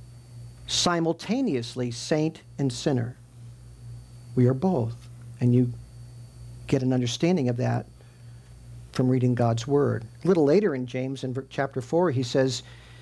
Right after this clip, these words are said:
very politely and kindly, "You adulteresses, <laughs> do you not know that friendship with the world is hostility toward God? Therefore, whoever wishes to be a friend of the world makes himself an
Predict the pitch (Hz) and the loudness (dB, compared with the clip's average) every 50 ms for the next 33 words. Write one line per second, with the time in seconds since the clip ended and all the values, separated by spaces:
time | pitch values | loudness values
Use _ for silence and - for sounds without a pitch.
0 | - - - - - - - - - 151 147 143 - - - 143 127 127 131 135 | -20 -20 -20 -20 -20 -20 -10 -4 0 0 0 0 0 -2 0 2 2 2 0 -2
1 | 151 147 147 139 131 120 - 127 120 127 127 139 147 139 151 202 233 240 - - | -4 -4 -4 -6 -6 -6 -4 -2 -2 0 0 0 2 2 4 4 4 4 4 4
2 | 233 240 220 233 - 180 151 - - 147 123 117 117 - - - - 151 147 127 | 4 4 4 2 0 -4 -4 -4 -6 -6 -6 -8 -10 -14 -16 -14 -14 -14 -14 -14
3 | 156 160 139 147 139 120 165 - - - - - - - - - - - - - | -16 -16 -16 -16 -16 -18 -18 -20 -20 -20 -20 -20 -20 -20 -20 -20 -20 -20 -20 -20
4 | - - - - - - 185 220 240 240 226 214 175 175 180 175 190 208 180 170 | -20 -20 -20 -20 -2 2 4 6 6 6 4 4 4 2 4 4 4 4 2 0
5 | - - - - 170 175 180 - - 185 180 - 160 - 151 139 135 143 143 147 | -2 -4 -4 -2 -2 0 -2 -2 -4 -6 -6 -6 -4 -4 -2 -2 2 2 2 2
6 | 156 156 147 131 - - 147 135 - - - 151 143 143 147 147 147 143 - 139 | 2 2 0 -4 -4 -4 -4 -4 -4 -2 0 2 2 2 2 0 0 -2 -2 -2
7 | 120 120 123 120 117 117 120 120 127 139 139 135 - - - - - - - - | -2 0 0 2 2 4 2 2 0 -2 -4 -8 -14 -20 -20 -20 -20 -20 -20 -20
8 | - - - - - - - - - - - - - - - - 147 175 196 208 | -20 -20 -20 -20 -20 -20 -20 -20 -20 -20 -20 -20 -20 -18 -4 0 2 4 4 4
9 | 202 - 196 170 160 135 151 170 185 214 262 247 208 220 202 - 220 - - 185 | 2 2 2 2 2 2 2 0 0 0 0 -2 -2 -4 -2 -2 -4 -4 -2 -2
10 | 160 165 151 131 - - 175 165 180 175 156 - 147 135 131 139 160 165 147 131 | 0 0 0 0 0 0 0 2 2 0 0 0 0 0 2 2 2 2 2 2
11 | 120 117 120 117 117 123 135 156 156 - - 160 139 127 - - 147 139 131 - | 2 0 -2 -4 -4 -2 0 0 0 0 -2 -4 -4 -2 -2 0 0 0 0 0
12 | 127 127 | -2 -4